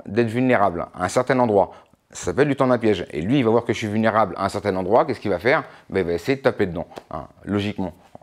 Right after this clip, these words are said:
Je vous explique. Quand je suis... quand j'attrape les jambes, là, c'est,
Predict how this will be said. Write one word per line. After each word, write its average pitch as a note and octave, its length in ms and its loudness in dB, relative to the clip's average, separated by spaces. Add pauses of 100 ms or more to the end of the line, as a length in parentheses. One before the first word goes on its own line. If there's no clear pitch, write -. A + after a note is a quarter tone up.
(160)
Je - 60 -12
vous G2+ 200 0
explique. F#2+ 360 -6 (1120)
Quand E3 140 4
je - 60 -4
suis... - 280 -2 (100)
quand F#3+ 160 6
j'attrape F#3+ 320 4
les F#3+ 140 4
jambes, C#3 220 2
là, C3+ 100 4
c'est, C#3+ 160 -2